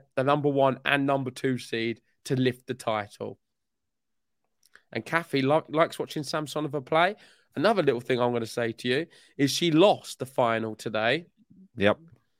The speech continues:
Speaker 1: And I don't know if you saw her on-court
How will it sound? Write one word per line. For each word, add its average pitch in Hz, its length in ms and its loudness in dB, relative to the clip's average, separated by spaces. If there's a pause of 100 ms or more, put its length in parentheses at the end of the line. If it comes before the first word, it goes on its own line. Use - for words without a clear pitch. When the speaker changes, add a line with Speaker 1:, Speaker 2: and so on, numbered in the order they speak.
(340)
Speaker 1:
And 139 380 2 (180)
I 139 60 -2
don't 170 120 -4
know 190 40 -2
if 170 80 -14
you 160 80 -6
saw 156 320 0
her 139 560 2 (920)
on-court 139 600 0